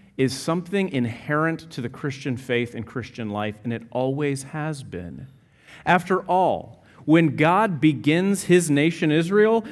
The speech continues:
the very first thing that he does is he takes a man of faith, Abraham, and what does he do with Abraham? But to call him to leave his home country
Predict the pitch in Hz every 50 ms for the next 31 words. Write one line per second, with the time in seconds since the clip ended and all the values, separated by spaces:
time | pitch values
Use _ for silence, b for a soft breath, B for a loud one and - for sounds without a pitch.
0 | 240 B 151 160 143 135 180 220 240 220 - - - 180 190 202 - - 214 208
1 | 202 196 180 160 147 139 123 143 151 175 202 190 190 160 143 143 147 139 - 185
2 | 214 208 - - 185 165 170 180 175 151 123 - - - 185 156 139 135 135 -
3 | - b b b b b b b b - 170 196 170 - 131 117 117 113 107 113
4 | 127 143 143 - - - _ _ _ _ _ _ _ _ _ _ _ - 143 147
5 | 160 170 190 202 202 202 226 208 196 202 190 196 190 196 208 226 254 226 190 135
6 | 123 110 90 85 85 - 139 151 - _ _ _ _ _ _ _ _ _ _ _
7 | _ _ _ _ _ - 180 185 180 - - 190 185 - - - 202 214 220 202
8 | 175 190 190 190 185 - 190 180 160 151 147 160 190 220 226 220 - 196 180 170
9 | - 175 170 156 151 - - 185 208 226 - - - 110 95 98 123 139